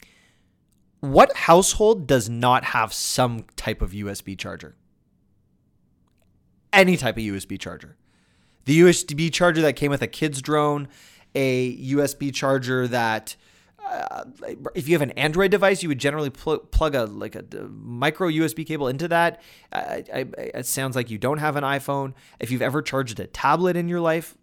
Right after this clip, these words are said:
there's got to be a U S B charger somewhere. And if there's not a U S B charger, not to contradict my advice before where I said be very careful what you plug into your smart devices, the toothbrush is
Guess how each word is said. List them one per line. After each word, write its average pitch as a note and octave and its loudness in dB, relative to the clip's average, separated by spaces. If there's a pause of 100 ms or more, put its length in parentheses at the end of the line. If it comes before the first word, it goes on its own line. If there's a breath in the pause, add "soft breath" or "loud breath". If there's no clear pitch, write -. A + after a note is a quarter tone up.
there's F#3 2
got A#3 4
to G#3 -2
be D3 2
a C#3 4
U C3 0
S D#3+ 2
B C#3+ -6
charger A#2+ -4
somewhere. - -6 (920)
And D3 0
if D#3 0
there's D#3 0
not F#3 2
a A3 8
U D3 2
S B2+ 0
B A2 -8
charger, G#2+ -8
not G#2+ -6
to G2+ -10
contradict G#2+ -6
my G#2+ -4
advice G2+ -4
before A2+ -4
where G#2+ -2
I - -4
said - -10
be G#2+ -8
very G2+ -6
careful G2+ -8
what G#2 -6
you G2 -8
plug G2+ -4
into G2+ -8
your G2+ -8
smart G2+ -6
devices, F#2+ -10
the - -18
toothbrush - -8
is - -14